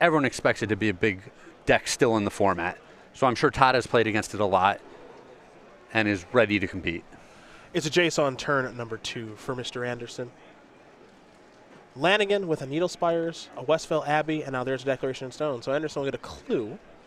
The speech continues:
Speaker 2: And remember that that does exile, so that's one less card in the graveyard for Jace.
Speaker 1: The next Jace, not gonna be too close.
Speaker 2: Yeah. There's the clue for Anderson. Picked up a copy of Shivan Reef for the turn. He'll play that along with another Jace and pass the turn back. We'll see if Lanigan has another answer.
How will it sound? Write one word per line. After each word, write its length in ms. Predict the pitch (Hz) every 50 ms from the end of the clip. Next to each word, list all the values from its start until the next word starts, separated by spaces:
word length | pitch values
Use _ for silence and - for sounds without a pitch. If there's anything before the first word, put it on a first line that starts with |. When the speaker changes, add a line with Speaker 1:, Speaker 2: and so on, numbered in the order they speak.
| - -
Speaker 2:
And 80 | - 131
remember 300 | 131 131 160 202 196 165
that 140 | 143 139 131
that 160 | 151 160 -
does 160 | 220 214 - - -
exile, 440 | 202 196 - - - 135 131 135
so 140 | 135 - -
that's 180 | 143 143 139 -
one 280 | 156 135 156 285 330 294
less 180 | 269 220 -
card 220 | - - - 208 190
in 60 | 180
the 80 | 165 139
graveyard 400 | 147 147 135 143 147 160 196 - - - -
for 160 | - - 247
Jace. 380 | 220 226 285 359 339 - - 139
Speaker 1:
The 100 | 135 139
next 220 | 139 143 135 - -
Jace, 340 | 156 151 160 170 160 - -
not 240 | 135 123 117 113
gonna 140 | - 120 113
be 80 | 110 113
too 180 | - - 120
close. 400 | 101 - 135 113 104 101 - -
Speaker 2:
Yeah. 220 | - 156 233 330 311 - - - - - - - 143 143 143 143 143 - -
There's 160 | 139 139 139 127
the 60 | 139
clue 180 | - - 160 147
for 160 | - 143 143
Anderson. 300 | 143 143 143 - - 135
Picked 160 | - 170 151
up 60 | 135
a 40 | 123
copy 260 | - 151 139 - 131
of 40 | 123
Shivan 220 | - 156 131 127
Reef 160 | 120 123 123 -
for 100 | - 120
the 60 | 117
turn. 220 | - 127 117 113 - - - - - - - - - - - - -
He'll 80 | 139 135
play 280 | - 143 139 139 139 139 - - - 123 117 117
that 320 | 131 135 143 151 - -
along 280 | - 127 127 131 135 135
with 100 | 135 131
another 240 | 135 135 131 127 123
Jace 260 | 120 127 135 135 -
and 80 | 127 107
pass 200 | 139 131 127 -
the 40 |
turn 140 | - 135 127
back. 180 | 131 139 135 -
We'll 60 | 139
see 140 | 127 - 143
if 100 | 127 120
Lanigan 300 | 135 127 131 131 127 117
has 180 | 127 127 120
another 380 | 131 123 127 127 123 120 120 117
answer. 320 | 113 113 110 - 117 107